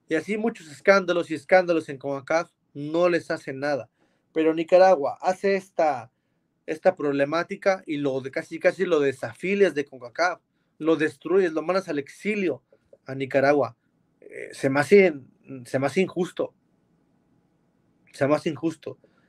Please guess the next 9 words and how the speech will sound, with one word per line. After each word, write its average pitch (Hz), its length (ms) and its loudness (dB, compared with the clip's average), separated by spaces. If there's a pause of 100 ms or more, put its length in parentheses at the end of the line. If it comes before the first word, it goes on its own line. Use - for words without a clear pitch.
Realmente 202 720 4
injusto. 147 540 -12 (1400)
Puedes 185 280 6
quitarle 175 640 4
la 147 140 0
oportunidad, 143 880 -2
no 156 200 -6
sé, 170 260 -4
bro, 160 380 0